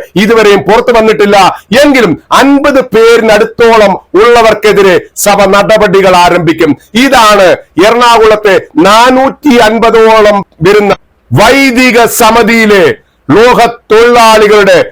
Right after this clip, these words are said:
ഭാവി എന്ന് നിങ്ങളെ അറിയിക്കുവാൻ ഞങ്ങൾ ആഗ്രഹിക്കുന്നു. പതിനാലാം തീയതി നടക്കുന്ന മെത്രാൻ സിനഡിൽ ഇതിനൊക്കെ ഒരു തീരുമാനമാകും.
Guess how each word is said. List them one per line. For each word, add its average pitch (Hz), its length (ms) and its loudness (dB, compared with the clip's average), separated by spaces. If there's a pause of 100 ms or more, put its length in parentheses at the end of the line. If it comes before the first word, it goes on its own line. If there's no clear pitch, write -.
(300)
ഭാവി 220 540 0 (380)
എന്ന് 208 220 0 (280)
നിങ്ങളെ 262 320 0 (100)
അറിയിക്കുവാൻ 202 460 0
ഞങ്ങൾ 196 220 2
ആഗ്രഹിക്കുന്നു. 208 560 0 (360)
പതിനാലാം 254 640 0
തീയതി 226 240 0
നടക്കുന്ന 214 380 0 (360)
മെത്രാൻ 262 360 0 (120)
സിനഡിൽ 208 340 0 (280)
ഇതിനൊക്കെ 247 480 0 (100)
ഒരു 208 180 2
തീരുമാനമാകും. 220 800 0